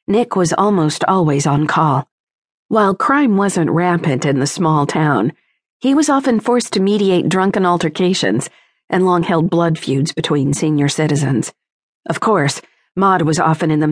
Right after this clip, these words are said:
middle of the blood feuds, so that made things easy when they wanted to spend time together. In addition to the normal Blackstone Bay shenanigans,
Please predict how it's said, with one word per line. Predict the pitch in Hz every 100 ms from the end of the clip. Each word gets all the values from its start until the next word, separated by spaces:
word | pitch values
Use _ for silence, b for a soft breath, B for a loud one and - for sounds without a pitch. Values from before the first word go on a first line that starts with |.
| 165
middle | 160 151
of | 147
the | 156
blood | 165 160 160
feuds, | - 147 151 220 - B B B
so | - 226
that | 226 254
made | 254 220
things | 240 220 -
easy | 220 208 160 143
when | 147
they | 147 151
wanted | 160 156 151
to |
spend | 143 - 156 147
time | 170 160
together. | 147 135 139 139 - _ _ _ _ _
In | 214 196
addition | 160 190 175 160 151
to | 165
the | 170
normal | 175 165 160
Blackstone | 165 165 170 - - 170 160 156
Bay | 165 156
shenanigans, | - 170 151 156 156 175 208